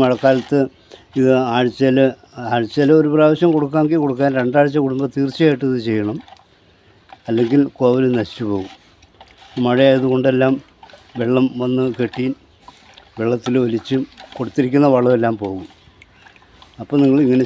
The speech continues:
ചെയ്യുക. ഇനി ഇതിൻ്റെ തണ്ട് കിട്ടാത്തവർ Facebook-ലും മറ്റ് YouTube-ലൊക്കെ അന്വേഷിച്ചാൽ കിട്ടും. ഇതൊന്നുമില്ലെങ്കിൽ നഴ്സറികളിൽ ഇഷ്ടംപോലെ കിട്ടും. എല്ലാ നഴ്സറികളിലും പച്ചക്കറി തൈകളൊക്കെ വിൽക്കുന്ന നഴ്സറിയിലുണ്ട്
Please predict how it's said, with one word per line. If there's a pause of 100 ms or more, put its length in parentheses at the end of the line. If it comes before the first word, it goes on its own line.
ചെയ്യുക. (880)
ഇനി (720)
ഇതിൻ്റെ (140)
തണ്ട്
കിട്ടാത്തവർ (1800)
Facebook-ലും
മറ്റ് (360)
YouTube-ലൊക്കെ
അന്വേഷിച്ചാൽ
കിട്ടും. (160)
ഇതൊന്നുമില്ലെങ്കിൽ (560)
നഴ്സറികളിൽ
ഇഷ്ടംപോലെ
കിട്ടും. (260)
എല്ലാ (100)
നഴ്സറികളിലും (500)
പച്ചക്കറി (160)
തൈകളൊക്കെ
വിൽക്കുന്ന (160)
നഴ്സറിയിലുണ്ട്